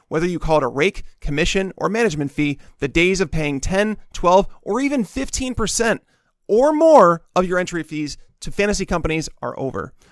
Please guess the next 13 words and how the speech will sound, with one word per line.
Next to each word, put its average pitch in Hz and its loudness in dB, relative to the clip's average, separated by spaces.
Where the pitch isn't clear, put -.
No 185 4
longer 220 4
will 190 2
you 175 -4
lose 180 -2
thirty 156 -2
percent 147 -2
of 139 -4
your 139 -2
bankroll 160 0
to 131 -10
the 139 -4
house. 160 0